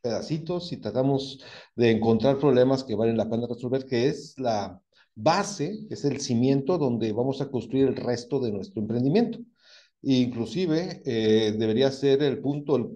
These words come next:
el gozne, el punto de giro de las, de las empresas que ya están funcionando. Si quieren hacer reingeniería comercial, eh, yo les sugiero que empiecen por este mismo tema, por encontrar el problema que resolvemos en nuestros clientes, en nuestro mercado,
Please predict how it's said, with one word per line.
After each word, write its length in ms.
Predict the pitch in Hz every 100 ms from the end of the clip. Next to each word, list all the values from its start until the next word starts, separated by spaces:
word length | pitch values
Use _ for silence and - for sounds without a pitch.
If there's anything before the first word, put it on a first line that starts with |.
| -
el 180 | 113 95
gozne, 400 | 143 175 143 143
el 120 | 143
punto 260 | 123 123
de 80 | 135
giro 440 | - 170 139 90 - _ _ _ _ _
de 380 | - 110 113 110
las, 340 | 110 107 107 131
de 120 | 113
las 200 | 107 120
empresas 560 | 107 131 160 147 120
que 100 | -
ya 120 | 110 110
están 280 | 110 110
funcionando. 600 | 110 117 120 170 165 117
Si 160 | - 110
quieren 200 | 117 123
hacer 200 | 110 127
reingeniería 760 | 135 120 120 110 101 139 135
comercial, 560 | 135 131 135 135 139 156 - _ _ _ _
eh, 160 | 110 107
yo 160 | 104 123
les 420 | 127 123 - -
sugiero 600 | 95 - 117 135 123 135
que 80 | 123
empiecen 460 | 107 117 113 135
por 160 | 123 107
este 180 | 104 110
mismo 280 | 107 110 110
tema, 320 | 143 143 -
por 140 | 110 113
encontrar 400 | 113 113 113 131
el 80 |
problema 440 | 131 113 113 131 -
que 100 | 107
resolvemos 720 | 95 101 98 95 147 147 147
en 80 | 117
nuestros 300 | 120 135 127
clientes, 440 | 120 120 147 -
en 80 | 95
nuestro 200 | 87 90
mercado, 560 | 90 - 151 147 147